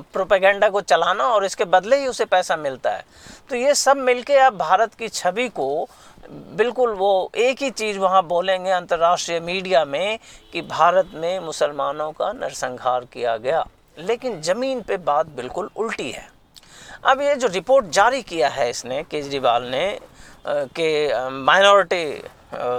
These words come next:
म-, कमीशन ने, उसमें क्लियरली बोला है कि दो स्कूल हैं, जो स्कूल में लोग आए,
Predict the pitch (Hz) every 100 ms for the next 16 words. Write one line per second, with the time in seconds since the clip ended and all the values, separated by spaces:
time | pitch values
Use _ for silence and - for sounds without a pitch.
0 | 120 92 87 _ _ _ _ 120 117 143
1 | 123 - - - 147 156 208 214 156 135
2 | 131 220 233 - - - - 240 277 -
3 | 262 277 285 269 196 185 175 160 165 202
4 | 226 - - _ 233 190 190 226 233 -
5 | - 185 208 190 202 - _ - - 196
6 | 208 196 104 87 - - 202 202 190 170
7 | 175 175 135 156 214 214